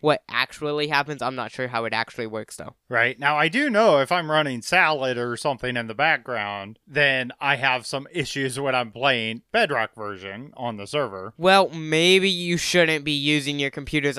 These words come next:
Speaker 1: idle power to cryptomine. Use code little C. Using Salad and playing Minecraft. I always shut off Salad when I'm not, like, w-, when I'm doing something.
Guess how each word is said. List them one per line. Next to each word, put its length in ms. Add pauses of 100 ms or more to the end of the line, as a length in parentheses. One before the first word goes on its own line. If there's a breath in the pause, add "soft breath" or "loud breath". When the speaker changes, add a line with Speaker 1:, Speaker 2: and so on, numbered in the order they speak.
Speaker 1:
idle 340
power 320
to 80
cryptomine. 720
Use 300
code 280
little 300
C. 500 (200 soft breath)
Using 360
Salad 400
and 240
playing 280
Minecraft. 520
I 160
always 180
shut 140
off 140
Salad 340
when 80
I'm 140
not, 260
like, 240
w-, 240
when 180
I'm 120
doing 200
something. 400